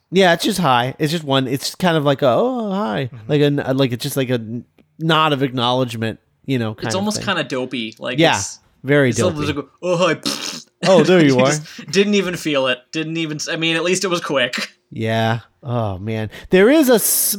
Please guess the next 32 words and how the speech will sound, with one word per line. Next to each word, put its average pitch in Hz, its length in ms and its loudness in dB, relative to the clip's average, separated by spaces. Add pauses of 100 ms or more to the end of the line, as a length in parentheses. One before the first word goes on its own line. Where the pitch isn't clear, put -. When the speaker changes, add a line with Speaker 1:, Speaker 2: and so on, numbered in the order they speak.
Speaker 1:
a 175 140 4
moment 175 580 4
that 151 140 2
crosses 147 500 0
his 135 220 -4
face, 127 320 0
though, 98 400 -6
as 131 200 0
it's 120 140 -6
happening. 104 520 -4 (120)
That 123 200 0
is 104 440 -4 (540)
like, 104 400 -2
"Oh, 151 180 6
what, 160 340 4
what, 165 380 2
what, 160 320 0
what 170 160 0
is 151 140 0
this?" 175 380 2
And 131 180 -4
then 131 100 -2
it's 117 100 -10
just 120 200 -8
gone. 95 420 -4 (140)
Uh, 117 360 0
and 123 140 -6
it 123 140 -2
is, 123 380 -4
<laughs> - 20 -14
it 160 240 -10
is, - 320 -6